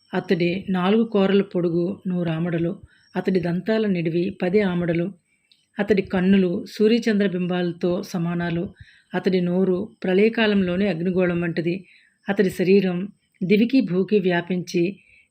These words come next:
దిగ్దంతరాలకు ఒరిపిడి పెట్టేటటువంటిది.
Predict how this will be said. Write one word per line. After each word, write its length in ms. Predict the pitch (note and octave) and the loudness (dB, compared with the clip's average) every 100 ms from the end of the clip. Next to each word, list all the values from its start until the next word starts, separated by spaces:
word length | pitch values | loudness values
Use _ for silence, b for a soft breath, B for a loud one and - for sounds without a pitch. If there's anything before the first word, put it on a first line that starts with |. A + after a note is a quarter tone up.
| _ - | _ -6
దిగ్దంతరాలకు 1300 | E3 G3+ F3+ A3 G3+ G3+ F#3 F3 E3+ - F3 G3 - _ _ _ _ _ | 0 0 4 2 4 2 0 0 -2 -4 -4 -4 -10 _ _ _ _ _
ఒరిపిడి 300 | G3+ G3+ A#3+ | 2 4 4
పెట్టేటటువంటిది. 1040 | A3+ F#3+ F#3 E3+ E3 F3 E3 - F3 F3+ | 2 0 0 -4 -4 -4 -6 -6 -6 -6